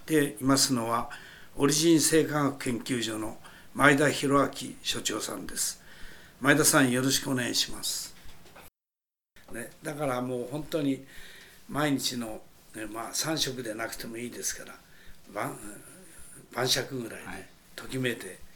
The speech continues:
Speaker 1: いかなきゃいけない。で、これが私の食養生のち-、まあ、理念っていうか、
Speaker 2: え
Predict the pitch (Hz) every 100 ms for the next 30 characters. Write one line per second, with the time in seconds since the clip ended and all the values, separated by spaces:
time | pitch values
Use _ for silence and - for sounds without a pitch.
0 | - - 87 - - 120 - - - -
1 | - - - 151 131 185 180 170 156 151
2 | 143 156 135 143 139 151 147 135 123 110
3 | - - - - - - 131 131 123 147
4 | 185 175 156 127 - 120 110 107 104 92